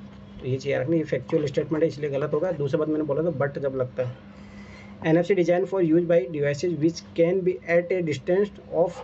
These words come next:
even a meter from each other। No, फिर near field communication क्यों बोलते हैं इसको? और यही same चीज़ दो हज़ार बाईस वाले में लगा नहीं थी। अब देखो ध्यान देखना, अब क्या आपकी बारी important हो जाएगा वापस से, याद रखना, ये सारा कर लेना।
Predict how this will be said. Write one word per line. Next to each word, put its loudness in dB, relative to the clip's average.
even 2
a 6
meter 2
from 4
each 2
other। 0
No, -2
फिर 0
near 4
field 2
communication 4
क्यों 0
बोलते 0
हैं -2
इसको? -6
और -8
यही 4
same 4
चीज़ 2
दो 2
हज़ार 4
बाईस 0
वाले 4
में 2
लगा 2
नहीं 0
थी। -8
अब 0
देखो 6
ध्यान 2
देखना, 0
अब 0
क्या 0
आपकी 0
बारी 4
important 4
हो 6
जाएगा 4
वापस 0
से, -10
याद 4
रखना, 0
ये 2
सारा 0
कर 0
लेना। -2